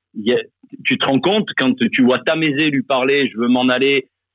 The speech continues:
Saint-Maximin, je veux aller à un baptême, Balotelli dit, je joue avec des mecs, ça va pas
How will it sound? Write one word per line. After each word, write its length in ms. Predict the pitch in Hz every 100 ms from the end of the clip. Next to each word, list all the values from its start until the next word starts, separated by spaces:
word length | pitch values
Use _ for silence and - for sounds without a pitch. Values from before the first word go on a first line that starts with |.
| -
Saint-Maximin, 680 | 131 135 - 143 139 143 131
je 100 | 117
veux 60 |
aller 100 | 120
à 80 | 120
un 60 | 120
baptême, 540 | 127 123 143 143 123
Balotelli 520 | 123 131 127 135 139
dit, 280 | 127 131 113
je 60 | 113
joue 100 | 110
avec 120 | 120
des 100 | 120
mecs, 180 | 131 143
ça 100 | 120
va 160 | 104
pas 40 | 131